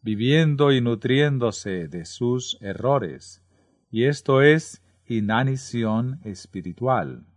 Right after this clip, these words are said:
Todo reavivamiento está propenso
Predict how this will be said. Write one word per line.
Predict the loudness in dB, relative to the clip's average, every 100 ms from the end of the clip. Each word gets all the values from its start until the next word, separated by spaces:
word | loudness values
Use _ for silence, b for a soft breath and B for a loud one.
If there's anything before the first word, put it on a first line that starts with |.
| _ _ _ _ _ _ _ _ _ _ _ _ _
Todo | 0 2 2 2 0
reavivamiento | -2 0 0 0 -4 -8 -4 -2 0 0 2 4 4 0 -8
está | -12 -10 -4 0 0 0
propenso | 0 0 0 0 -2 -4 -6 -8